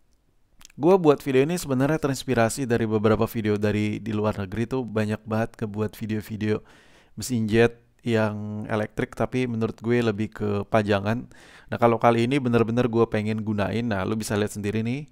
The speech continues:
kenapa gue pakai bahan yang keras, metal punya, stainless. Ini bakal gue upayain trustnya tinggi. Gue ngarep sih minimal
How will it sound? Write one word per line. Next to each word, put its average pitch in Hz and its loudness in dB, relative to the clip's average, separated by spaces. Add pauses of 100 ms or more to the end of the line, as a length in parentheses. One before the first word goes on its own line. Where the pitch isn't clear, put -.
kenapa 104 -4
gue 104 2
pakai 107 -4
bahan 98 -4
yang 98 -6
keras, 101 -6
metal 104 0
punya, 101 -8
stainless. 101 -8 (560)
Ini 139 2
bakal 113 6
gue 113 0
upayain 110 0
trustnya 113 -4
tinggi. 107 -2 (400)
Gue 117 0 (540)
ngarep 113 -4
sih 120 -10
minimal 107 -6